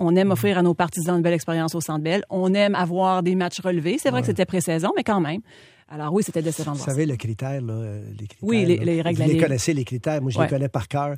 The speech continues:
Speaker 1: Ouais.
Speaker 2: Mais quand vous dites que si tu as joué cent, cent matchs dans la Ligue nationale, t'es un goaler. Cinquante matchs pour un gardien de
Speaker 1: Ouais.
Speaker 2: but. Puis que, puis quand t'as joué cent matchs au total dans ta vie, mais t'es un joueur de quatrième trio
Speaker 1: Ouais.
Speaker 2: qui arrive d'ailleurs,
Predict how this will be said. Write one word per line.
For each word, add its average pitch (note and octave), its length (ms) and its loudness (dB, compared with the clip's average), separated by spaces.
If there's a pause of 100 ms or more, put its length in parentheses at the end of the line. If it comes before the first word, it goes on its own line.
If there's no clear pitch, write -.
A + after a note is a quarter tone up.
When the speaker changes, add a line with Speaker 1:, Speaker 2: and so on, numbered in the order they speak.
Speaker 1:
Ouais. D3+ 240 0
Speaker 2:
Mais B2 180 -4
quand D#3+ 220 -2
vous B2+ 120 -4
dites D3 220 -4
que - 140 -8
si - 120 -10
tu E3 100 -4
as C#3+ 40 0
joué C#3 240 -2
cent, E3 320 0 (180)
cent F3 300 0
matchs E3+ 240 0
dans C#3+ 80 -2
la C3+ 80 -2
Ligue C#3+ 140 -2
nationale, C#3+ 500 -2
t'es C3 220 -6
un C3 80 -2
goaler. C3 300 -4 (140)
Cinquante G#3 600 2
matchs G#3+ 360 6
pour G3 140 2
un F3+ 60 4
gardien D3 380 0
de C3 60 -2
Speaker 1:
Ouais. E3+ 160 6
Speaker 2:
but. G3 120 -2 (260)
Puis - 80 -20
que, F3 80 -6
puis C3+ 80 -10 (480)
quand F#3+ 160 0
t'as E3 80 -2
joué D3 200 -2
cent A#3 300 2
matchs A3 220 0
au F3 80 2
total G3 460 2
dans E3 100 0
ta C#3+ 140 0
vie, G3 120 -4
mais G#3 60 -4
t'es D#3 220 -4
un D3+ 60 2
joueur E3 180 0
de D#3 80 2
quatrième E3+ 460 0
trio E3+ 320 4
Speaker 1:
Ouais. G3 60 0
Speaker 2:
qui E3 100 0
arrive D#3 180 0
d'ailleurs, D3+ 400 2